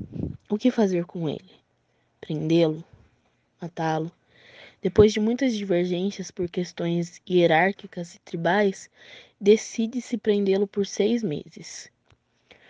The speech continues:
Uma série de importantes diálogos marca o segundo capítulo. É aqui que ficam claros os planos dos nossos guerrilheiros. André, que estava fora da floresta,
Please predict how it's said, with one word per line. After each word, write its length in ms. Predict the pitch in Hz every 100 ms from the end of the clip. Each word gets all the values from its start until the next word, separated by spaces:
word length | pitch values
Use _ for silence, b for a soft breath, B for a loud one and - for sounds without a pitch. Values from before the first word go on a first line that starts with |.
| B B B _
Uma 220 | 226 254
série 340 | 254 269 277
de 80 | 254
importantes 640 | 254 247 233 240 254 262 -
diálogos 680 | 196 185 196 214 202 185 190
marca 360 | 190 190 196
o 40 | 202
segundo 400 | 202 196 190 196
capítulo. 640 | 220 - 185 151 - 165
É 80 | 170
aqui 240 | 170 190
que 140 | 196 214
ficam 340 | 196 - 202
claros 460 | - 190 185 208 214
os 20 |
planos 500 | - 214 240 269 247
dos 180 | 240 233
nossos 360 | 220 214 208
guerrilheiros. 920 | 208 202 202 190 160 160 147 - - _ _ _ _ _ _ _ _ _ B B B B B -
André, 640 | 240 233 220 240 180 170
que 120 | _
estava 420 | 196 - 185 196 196
fora 460 | - - 196 233
da 100 | 196
floresta, 720 | 175 165 160 175 180 - -